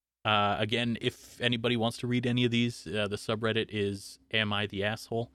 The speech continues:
So, uh, the first one that I have here is, "Am I the asshole for what I told my mother-in-law when she asked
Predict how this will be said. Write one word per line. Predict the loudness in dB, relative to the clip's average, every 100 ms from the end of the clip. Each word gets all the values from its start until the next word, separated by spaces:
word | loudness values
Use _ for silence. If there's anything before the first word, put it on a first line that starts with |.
| _ _ _ _ _ _
So, | -14 -8 0 4 4 0 -6 _ _ _ _ _ _ _ _ _ _ _ _ _ -2
uh, | 2 2 0
the | -6
first | -6 -6 -2
one | -2 -2
that | 2
I | 2
have | 2 0 -2
here | -2 -2 -2
is, | -6 -10 -12 -16 _
"Am | 0 4
I | 6
the | 6 6
asshole | 6 2 -2 -12 -12 _ _ _ _ _ _ _ _ _
for | 2 4
what | 6 4
I | 2
told | 2 2
my | 4 6
mother-in-law | 6 6 4 2 -4 -6 -10 _
when | -6
she | -2 0 0
asked | 0 -2 -2 -6